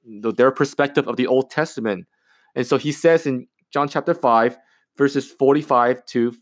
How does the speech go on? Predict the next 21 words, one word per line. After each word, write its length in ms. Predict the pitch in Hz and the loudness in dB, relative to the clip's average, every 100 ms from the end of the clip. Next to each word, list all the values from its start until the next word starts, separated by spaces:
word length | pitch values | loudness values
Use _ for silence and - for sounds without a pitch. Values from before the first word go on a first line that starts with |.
| _ | _
forty-seven, 640 | - 120 139 - 98 110 127 _ _ _ _ _ _ _ _ _ _ _ _ _ | -6 -4 -2 -2 -2 -6 -10 _ _ _ _ _ _ _ _ _ _ _ _ _
he 80 | - | -8
says, 380 | 113 120 113 113 _ - _ - | 0 2 2 -2 _ -20 _ 0
"Do 100 | 127 | 2
not 200 | 156 170 | 2 0
think 180 | 165 | 0
that 160 | 156 - | 0 0
I 120 | 120 | 2
will 120 | 127 | 0
come, 320 | 123 - 147 - - _ _ | 0 -2 -4 -6 -14 _ _
do 100 | - | 0
not 220 | - 175 - | 2 2 2
think 220 | 160 160 _ _ | -2 -2 _ _
that 140 | 131 - | -4 0
I 220 | 117 135 | 0 2
will 200 | 139 127 | 4 2
accuse 440 | 117 - 135 143 | 0 -4 -2 -2
you 60 | 143 | -2
to 100 | 135 | -4
the 60 | 135 | -4
Father. 500 | - 104 95 101 | 0 0 2 -2